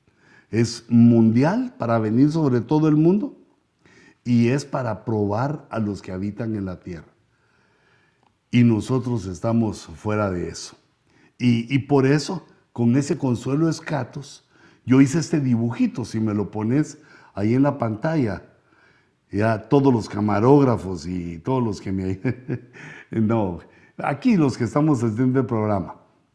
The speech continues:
<clears throat> ahí les puse una aguilota, pero hasta algo lastimadita, mira como que tuvo su encuentro, esta aguilota que te puse ahí,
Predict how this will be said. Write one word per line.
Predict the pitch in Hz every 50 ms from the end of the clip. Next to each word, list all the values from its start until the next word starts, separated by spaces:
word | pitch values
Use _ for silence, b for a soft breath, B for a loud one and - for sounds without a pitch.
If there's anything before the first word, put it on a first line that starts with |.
| _ -
<clears throat> | - 147 139 123 107 90 - - - - - -
ahí | 95 110 120 127
les | 131 135 127
puse | 131 131 135 120 120 147
una | 143 135 127
aguilota, | 113 110 104 101 98 95 98 110 127 139 143 139 - - 110 92
pero | - 98 95 87 - B B B B B B B
hasta | 95 101 - - 107 104
algo | 120 135 139 139 131 117 104 90 85 - - - _ _ _ -
lastimadita, | - 117 113 - - - 113 101 98 98 95 110 143 175 165 - - 104
mira | 98 98 107 123 135 127
como | 131 123 113 95
que | 76 92
tuvo | 90 - 127 131 139 135
su | 127 - 113
encuentro, | 98 95 90 - 135 135 127 - 113 98 - - b b b b b b b
esta | - 117 - 127
aguilota | 113 101 101 98 117 123 120 123 101
que | 101 101
te | - 92 85
puse | - 117 120 110 110 107
ahí, | 113 127 135 127 B B